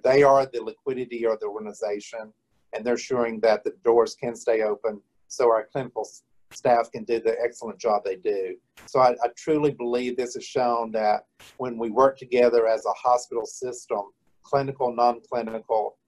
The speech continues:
and all working toward the same mission, uh, we can, uh, achieve whatever goal,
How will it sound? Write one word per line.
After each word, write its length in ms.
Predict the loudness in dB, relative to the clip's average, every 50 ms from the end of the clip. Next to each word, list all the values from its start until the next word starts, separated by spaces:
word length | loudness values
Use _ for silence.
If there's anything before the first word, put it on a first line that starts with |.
| _ -14
and 100 | -14 -8 -2
all 280 | 2 4 4 4 4 4
working 340 | 2 0 0 0 -2 -12 -12
toward 220 | -8 -8 -8 -8
the 60 | -10
same 280 | -12 -8 -8 -8 -6 -6
mission, 500 | -8 -8 -8 -8 -10 -12 -12 -12 -12 -14 _ _ _ _ _ _ -6 -2
uh, 180 | -2 0 -2 -2 -4
we 180 | -4 -6 -6 -4
can, 200 | -4 -6 -6 -6
uh, 180 | -8 -8 -8 -8 -6 -8
achieve 440 | -10 -10 -8 -10 -8 -6 -6 -6 0
whatever 380 | 2 2 4 4 2 2 -2 -2
goal, 500 | 2 4 4 4 4 2 2 0 -4